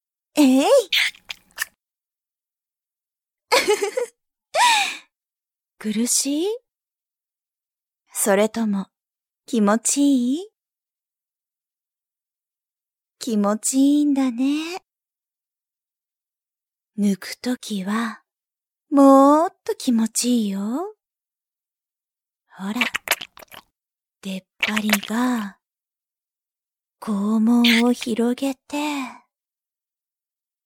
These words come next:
それが抜けたら、くぼみですぼんで、また次の出っ張りで、肛門を刺激して、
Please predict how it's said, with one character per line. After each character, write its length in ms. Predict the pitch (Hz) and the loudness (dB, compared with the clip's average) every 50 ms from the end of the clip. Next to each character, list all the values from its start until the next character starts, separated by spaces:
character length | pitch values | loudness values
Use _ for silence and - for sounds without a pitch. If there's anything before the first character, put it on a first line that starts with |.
| _ _ _ - - - | _ _ _ -8 -4 0
そ 140 | 214 196 | 2 4
れ 100 | 190 202 | 4 4
が 180 | 214 214 214 214 | 4 4 2 0
抜 200 | 202 190 196 - | 2 0 0 -2
け 160 | - 220 233 | -4 -8 -10
た 200 | - - 254 254 | -6 -4 -4 -2
ら、 320 | 247 240 220 208 196 - _ _ _ _ _ _ _ _ _ _ _ _ _ _ _ _ _ _ _ _ _ _ _ - | -2 -2 -4 -6 -8 -12 _ _ _ _ _ _ _ _ _ _ _ _ _ _ _ _ _ _ _ _ _ _ _ -8
く 180 | - 202 185 | -4 -2 -2
ぼ 220 | 175 175 175 185 196 | 0 2 2 2 2
み 180 | 196 208 202 | 2 0 0
で 160 | 196 196 190 190 | -2 -4 -8 -6
す 320 | - - - - 190 180 | -6 -8 -6 -6 -8 -6
ぼ 140 | - 175 180 | -4 -4 -2
ん 180 | 196 214 220 | -2 -2 -2
で、 320 | 226 233 226 220 233 233 - - - _ - - _ _ _ _ _ _ _ _ _ _ _ _ _ _ _ _ _ _ _ _ _ _ _ _ _ _ _ - - - 277 | 0 -2 -2 -4 -6 -12 -12 -16 -20 _ -20 -20 _ _ _ _ _ _ _ _ _ _ _ _ _ _ _ _ _ _ _ _ _ _ _ _ _ _ _ -4 -2 2 4
ま 140 | 262 262 262 | 4 4 4
た 140 | 285 294 | 2 0
次 360 | 285 - - 285 277 302 320 320 | 0 0 -2 -2 0 0 2 4
の 160 | 330 294 262 | 4 4 2
出 120 | 247 233 | 2 -2
っ 80 | 226 _ _ _ - | -4 _ _ _ -8
張 140 | 233 240 | -6 -4
り 160 | - 247 240 - | -2 -2 -2 -2
で、 280 | - 262 254 254 - _ _ _ _ _ _ _ _ _ _ _ - - - - | -4 -6 -6 -6 -10 _ _ _ _ _ _ _ _ _ _ _ -8 -8 -2 0
肛 340 | 190 185 185 190 190 190 | 0 2 2 2 2 0
門 260 | 190 190 190 190 190 190 | 0 0 0 -2 -2 -2
を 140 | 185 190 | -2 -2
刺 220 | 190 - - - 180 | -2 -4 -4 -4 -4
激 380 | 170 202 220 220 - - 233 | -4 -6 -6 -6 -6 -8 -6
し 200 | - - - - | -4 -4 -4 -6
て、 240 | _ - 240 240 - | _ -12 -12 -12 -14